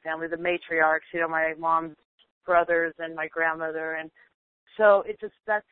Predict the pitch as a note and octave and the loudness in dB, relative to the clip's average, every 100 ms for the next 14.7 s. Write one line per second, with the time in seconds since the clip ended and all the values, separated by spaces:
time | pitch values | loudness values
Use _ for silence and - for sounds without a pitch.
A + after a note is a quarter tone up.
0 | _ _ _ _ - G#3 G#3 F#3 - F#3 | _ _ _ _ -12 -8 -6 -6 -2 -2
1 | F3 F3 F3 F3+ - - A#3+ A#3 A#3+ A3 | -2 -6 -8 -10 -14 -10 -8 -8 -10 -8
2 | A3+ F3 G#3 A3+ A#3+ A3+ G3 F#3+ F#3 F3+ | -4 -4 -4 -6 -6 -8 -8 -4 -2 0
3 | D#3+ D#3+ F3+ - - E3 A3+ A3 G#3+ _ | 0 -2 -6 -8 -18 -4 2 2 2 _
4 | _ _ _ E3+ - G#3 G3 G3 - A3+ | _ _ _ -20 -2 4 6 6 2 -4
5 | A3+ - - F3 E3+ - F#3 G3+ G#3 G3+ | -4 -6 4 6 6 2 -4 0 0 0
6 | E3+ - _ E3+ E3 - _ _ - - | -2 -6 _ -4 -4 -4 _ _ -20 -20
7 | _ _ _ G#3+ G3 G3 F3+ _ _ _ | _ _ _ -2 -2 -4 -12 _ _ _
8 | _ G3+ G#3+ A3+ A#3+ B3 A3+ F3 F#3 E3+ | _ -6 -6 -4 -6 -6 -6 -8 -10 -12
9 | E3+ - F#3+ F3 - F3 - A3+ F#3+ F3+ | -20 -12 -10 -10 -14 -20 2 6 6 4
10 | F3+ F3 F#3 F#3 F3 E3+ E3 C#3+ E3 E3 | -4 2 4 4 0 0 -4 -6 -8 -10
11 | - A3 A3+ D#3 D#3 - F#3+ F3 _ _ | -12 -10 -10 -10 -12 -16 -14 -14 _ _
12 | G3+ E3+ D#3+ E3 E3 E3 D#3+ - G3 F3 | -4 -2 0 -2 -4 -8 -14 -12 -6 -6
13 | E3 _ _ A#3+ A#3 A#3+ A3 F3 E3+ F3 | -6 _ _ -6 -2 -2 -2 -6 -8 -6
14 | F3 E3+ D#3+ F#3+ G3+ D#3 | -6 -4 -6 -6 -4 -4